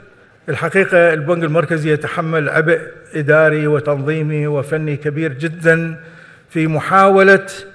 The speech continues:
مطابقة الأرقام والتحقق من صحة ال-، العمليات. ونوظف ونصرف ملايين الدولارات على برامج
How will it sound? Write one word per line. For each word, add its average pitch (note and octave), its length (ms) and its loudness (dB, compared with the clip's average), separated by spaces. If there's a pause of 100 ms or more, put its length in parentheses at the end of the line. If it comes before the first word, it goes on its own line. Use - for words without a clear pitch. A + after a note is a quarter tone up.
(300)
مطابقة F3 680 4
الأرقام F3 640 2
والتحقق E3+ 760 -2
من E3+ 400 -4 (280)
صحة D#3+ 480 -2
ال-، D3 560 -4
العمليات. C3+ 760 -2 (1000)
ونوظف D#3 1600 0
ونصرف F3 460 0
ملايين E3+ 320 0
الدولارات E3 600 2
على D#3 300 0
برامج E3+ 680 0